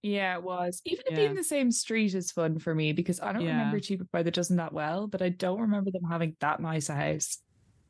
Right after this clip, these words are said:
Speaker 2: Um, do you have any
Speaker 1: Lucille
Speaker 2: cold
Speaker 1: Ball.
Speaker 2: takes before our time runs out?
Speaker 1: Pretty much similar. I mean, Judy Garland,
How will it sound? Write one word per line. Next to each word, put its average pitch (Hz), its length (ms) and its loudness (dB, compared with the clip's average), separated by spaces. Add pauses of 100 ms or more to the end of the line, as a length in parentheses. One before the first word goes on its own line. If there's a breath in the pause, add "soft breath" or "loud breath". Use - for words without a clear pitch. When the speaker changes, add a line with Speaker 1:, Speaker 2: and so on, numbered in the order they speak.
(500 soft breath)
Speaker 2:
Um, 190 300 2
do 226 100 0
you 233 40 0
have 254 40 0
any 196 120 4
Speaker 1:
Lucille 214 260 -2
Speaker 2:
cold 180 120 -2
Speaker 1:
Ball. - 160 0
Speaker 2:
takes - 380 -2 (180)
before 185 240 -2
our 180 80 0
time 180 240 2
runs 202 160 4
out? 208 140 -2 (1120)
Speaker 1:
Pretty 277 200 2
much 285 360 0 (840)
similar. 190 680 0 (600)
I 190 100 2
mean, 175 360 4 (100)
Judy 196 240 0
Garland, 170 420 -2